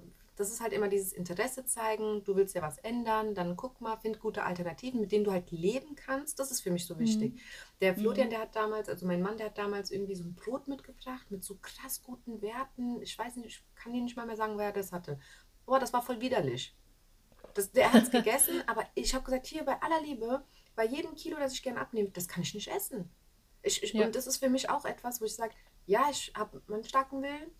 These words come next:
Speaker 1: ja, ich möchte abnehmen, aber nicht so. Nicht auf, auf,
Speaker 2: Ja.
Speaker 1: auf Kosten meines Geschmacks,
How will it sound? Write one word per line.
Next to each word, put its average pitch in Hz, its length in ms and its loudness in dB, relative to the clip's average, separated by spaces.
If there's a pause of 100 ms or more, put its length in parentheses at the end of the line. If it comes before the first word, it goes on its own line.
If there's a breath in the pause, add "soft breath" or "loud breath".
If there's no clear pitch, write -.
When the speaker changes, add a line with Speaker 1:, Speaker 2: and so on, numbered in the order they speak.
(240)
Speaker 1:
ja, 170 200 -2
ich - 120 -8
möchte 165 280 -8
abnehmen, 294 400 -6 (260 soft breath)
aber 175 220 0
nicht 254 400 -2
so. 180 400 4 (380)
Nicht 269 220 2
auf, - 240 -2
auf, 226 140 2
Speaker 2:
Ja. 220 180 0
Speaker 1:
auf - 300 -2
Kosten 247 340 0
meines 208 260 2
Geschmacks, - 760 0